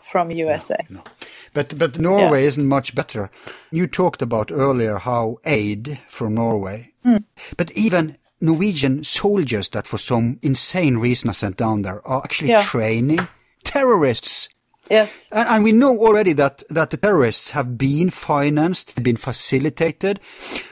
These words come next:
Speaker 2: Adolf Erdogan has let them, you said, cross the border back and forth. Uh, we know that they sold oil via Turkey.
Speaker 1: Hmm.
Speaker 2: Billions. It's so much money to earn that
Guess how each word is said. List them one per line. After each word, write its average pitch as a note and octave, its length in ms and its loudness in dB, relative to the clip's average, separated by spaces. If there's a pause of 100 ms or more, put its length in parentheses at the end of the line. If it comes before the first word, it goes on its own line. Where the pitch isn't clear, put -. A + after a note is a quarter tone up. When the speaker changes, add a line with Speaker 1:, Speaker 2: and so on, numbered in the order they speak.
(120)
Speaker 2:
Adolf C#3 360 2
Erdogan B2 580 2
has C3+ 160 -2
let A2+ 200 -2
them, G#2+ 300 0
you C3 360 0
said, - 260 0
cross B2 340 -2
the C#3 60 0
border B2 320 0
back A#2 160 -2
and B2 100 -4
forth. C3+ 440 -2 (100)
Uh, A2 480 0 (100)
we B2 160 0
know B2 220 4
that B2 220 0
they B2 460 -2
sold A#2 420 -2
oil D3+ 400 2
via B2+ 260 2
Turkey. E3+ 520 -4 (160)
Speaker 1:
Hmm. G3 380 2
Speaker 2:
Billions. C#3 380 2
It's D#3 120 -6
so F3+ 120 0
much D#3+ 240 0
money C#3+ 300 2
to A#2+ 280 -8
earn A#2+ 360 -2
that G#2 340 -6